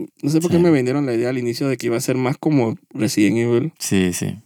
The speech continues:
Speaker 1: Y tiene unas partes muy buenas
Speaker 2: Sí, es verdad.
Speaker 1: de, de como de, de, eh, stealth y escabulléndose y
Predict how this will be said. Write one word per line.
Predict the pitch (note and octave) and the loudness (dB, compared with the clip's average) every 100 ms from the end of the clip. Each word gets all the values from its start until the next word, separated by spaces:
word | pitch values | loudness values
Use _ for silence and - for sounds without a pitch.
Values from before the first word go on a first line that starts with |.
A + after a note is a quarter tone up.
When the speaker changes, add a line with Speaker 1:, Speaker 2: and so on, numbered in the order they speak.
| _ _ _ - | _ _ _ -14
Speaker 1:
Y | A2+ | -6
tiene | C3 D3+ | 0 2
unas | F3 | 2
partes | D3 D3 D#3 | 2 0 0
muy | C3+ D#3 | 2 2
buenas | B2 C3 C3 A#2+ B2 C#3+ | 2 -2 -2 -2 -4 -8
Speaker 2:
Sí, | - | -4
es | F#2+ E2+ A2 | -4 -2 0
verdad. | A2 F#2 F2+ | 0 -2 -2
Speaker 1:
de, | A#2+ A2+ G#2+ | -2 0 -2
de | - A#2 G#2+ | -4 -2 -2
como | A#2+ B2 | -2 0
de, | A#2+ G2 | 0 -2
de, | D2+ A#2+ | -4 -4
eh, | - - - - - F2+ | -4 -4 -4 -6 -10 -8
stealth | - - B2 B2 A#2 C#3 | -6 -4 0 2 2 -2
y | D3+ | -6
escabulléndose | A2 A2 A2 A2+ A2+ A2+ - A2 | -6 -2 0 2 0 -2 -2 0
y | E2+ G#2 | 0 0